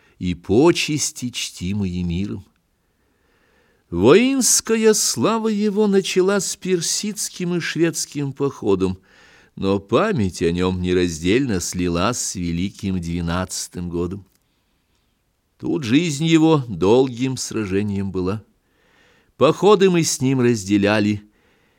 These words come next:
и в месяц иной не запомним числа, когда б за него не дрожали. Защитник Смоленска всегда впереди опасного дела являлся. Под Лейпцигом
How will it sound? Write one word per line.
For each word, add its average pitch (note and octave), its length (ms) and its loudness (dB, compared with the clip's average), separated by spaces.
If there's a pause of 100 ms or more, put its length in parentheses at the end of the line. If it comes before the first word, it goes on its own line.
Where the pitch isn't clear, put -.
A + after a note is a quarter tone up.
(140)
и F#2 160 -2
в F#2+ 100 -4
месяц D#3 580 4
иной D#3 320 4
не D#3 140 2
запомним C#3+ 600 2
числа, A#2 640 2
когда G#2 340 -2
б G#2+ 80 -8
за G2+ 140 -4
него G2+ 240 -2
не G#2+ 100 -2
дрожали. F#2+ 720 0 (680)
Защитник C3+ 960 0
Смоленска B2 1120 2 (460)
всегда G2+ 600 0
впереди G#2 640 0
опасного F#2+ 680 0
дела F#2 240 0
являлся. G2 680 -2 (440)
Под G2 180 -2
Лейпцигом B2 800 4